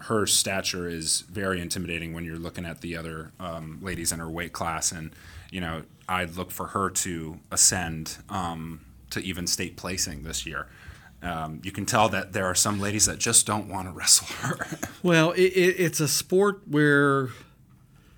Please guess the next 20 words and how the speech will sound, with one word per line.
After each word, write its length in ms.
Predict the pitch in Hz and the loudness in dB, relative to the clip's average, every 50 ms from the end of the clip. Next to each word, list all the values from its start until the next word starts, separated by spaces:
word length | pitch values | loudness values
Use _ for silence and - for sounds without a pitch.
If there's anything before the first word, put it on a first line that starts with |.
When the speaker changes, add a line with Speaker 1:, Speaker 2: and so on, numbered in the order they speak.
| - - - - - - - | -20 -20 -20 -20 -18 -10 -2
Speaker 2:
there's 320 | 123 127 131 131 120 110 117 | 2 4 4 4 4 2 2
no 380 | 135 143 151 160 165 160 165 - - - - | 2 4 6 6 6 4 2 0 -4 -12 -6
in-between 840 | - 139 131 131 127 117 120 120 - - 139 127 123 120 113 107 | -2 0 2 2 4 2 0 -2 -4 -4 0 2 2 2 2 0
feeling 580 | 98 - - - - 127 120 117 101 98 95 90 | -4 -6 -8 -6 -4 -2 -2 -2 -4 -4 -6 -8
about 320 | 87 76 87 87 87 92 92 | -10 -10 -10 -10 -10 -8 -10
it, 100 | 87 85 | -10 -8
so 260 | - - 104 101 95 | -8 -8 -8 -10 -10
to 80 | 82 82 | -10 -10
speak. 520 | - - - - 104 95 78 67 - - | -10 -12 -10 -10 -10 -10 -10 -10 -14 -16
Speaker 1:
Yeah. 60 | 98 98 87 82 85 | -18 -18 -18 -14 -8
Speaker 2:
You 140 | - 120 131 | -4 -2 0
either 260 | 135 139 123 120 113 | 2 2 0 0 0
love 220 | 117 131 143 151 147 | 2 4 4 4 4
it 160 | 170 - - - - - - _ _ - - - - _ _ _ _ - - - - _ - - - - - - - | 2 -2 -6 -12 -20 -20 -20 _ _ -20 -20 -20 -20 _ _ _ _ -20 -20 -20 -20 _ -20 -20 -20 -20 -14 -8 -2
or 100 | 127 123 | 0 2
you 100 | 127 127 | 4 4
don't 220 | 127 123 120 - | 4 2 0 -2
love 200 | 80 78 71 67 - | -6 -8 -10 -12 -12
it. 80 | - - - - | -18 -20 -20 -18
Speaker 1:
Yeah. 80 | 95 | -16